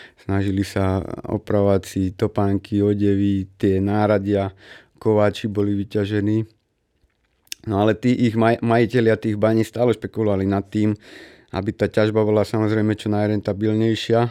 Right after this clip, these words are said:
a teda aby aj mohla prebiehať celoročne. Za týmto účelom vymysleli takú vec, že z južnej strany Liptova, z obce Jasenie,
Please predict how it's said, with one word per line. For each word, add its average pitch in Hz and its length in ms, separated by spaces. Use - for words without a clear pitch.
a 101 200
teda 104 360
aby 104 160
aj 104 100
mohla 110 240
prebiehať 107 540
celoročne. 95 640
Za 113 200
týmto 120 260
účelom 117 460
vymysleli 113 560
takú 113 400
vec, 110 160
že 104 320
z 101 140
južnej 117 260
strany 113 400
Liptova, 113 560
z 110 160
obce 110 300
Jasenie, 113 560